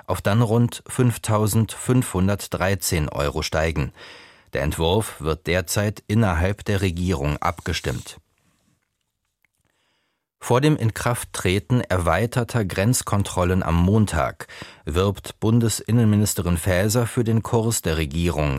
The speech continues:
in der Migrationspolitik. Die S-P-D-Politikerin sagte der Augsburger Allgemeinen, schärfere Maßnahmen auf nationaler Ebene seien notwendig,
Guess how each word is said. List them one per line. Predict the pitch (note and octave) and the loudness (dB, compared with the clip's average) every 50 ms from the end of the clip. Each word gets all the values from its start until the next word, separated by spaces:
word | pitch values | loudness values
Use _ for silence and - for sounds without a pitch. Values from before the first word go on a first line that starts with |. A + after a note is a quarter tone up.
| - | -4
in | - D2+ D#2 | -4 -2 0
der | D2+ D2 | 0 0
Migrationspolitik. | D2 D2 D2 C#2+ C#2+ D2 - - F2+ F2 E2+ E2 - - - D2+ C#2+ C#2+ - - D#2+ C2+ - - - - - _ _ - - - - - - - - - | -2 -2 -2 -4 -4 -4 -4 -2 -2 0 0 -2 -4 -4 -4 -4 -4 -4 -4 -4 -6 -6 -6 -10 -20 -20 -20 _ _ -20 -20 -20 -20 -20 -20 -20 -12 -6
Die | - | -2
S-P-D-Politikerin | F2 G2+ - - A2 G2 A#2 C3+ C3 - B2 A#2 A2 G#2 - A2 - G#2 G#2 A2 B2 C#3 B2 | -2 -2 0 0 0 0 0 0 0 2 2 2 0 -2 -2 -2 -2 0 2 2 2 2 2
sagte | G#2 G2 F#2+ G#2+ - - - A#2 | 2 2 0 0 -2 -2 -2 0
der | G2+ F#2 D#2+ - | 2 2 2 2
Augsburger | - G#2+ A2+ - - - - G2 F2+ E2 E2+ - | 0 -2 -2 -4 -4 -2 0 0 2 2 0 0
Allgemeinen, | - D#3+ F#2 E2+ E2 D#2+ D#2 D#2+ E2+ F#2 G#2 G#2 A2+ A2 G2+ - - - _ _ | 2 0 2 2 2 2 2 2 4 4 4 4 4 2 2 -2 -8 -20 _ _
schärfere | - - - G2+ G#2+ C#3 C3+ - D3 A#2+ G#2 | -6 -2 0 0 0 0 0 0 0 2 2
Maßnahmen | F2+ F2 E2+ F#2 A#2 - - - A2+ G#2+ G#2+ A2 B2 C3 C3+ B2+ | 2 4 2 2 2 0 0 0 2 2 4 4 4 4 4 2
auf | - - E2 E2 - | 2 -2 -2 -2 0
nationaler | F#2+ G#2+ B2 - - - - F#2 E2+ E2+ E2 F2 F2+ F#2 F2+ - - | 0 0 0 -2 -4 -2 0 0 2 2 2 2 2 0 0 0 -2
Ebene | - F2 F#2+ G2 F#2+ G#2+ A2+ A#2 A#2 A2 | -2 0 0 2 2 4 4 6 4 4
seien | F#2+ F#2+ F#2+ G2 F#2+ F#2+ F#2+ | 4 2 2 2 4 4 4
notwendig, | G2 A2 A#2 - - - F2+ E2+ E2 D#2 E2 D2+ - | 4 4 2 0 0 0 0 2 2 2 0 -2 -4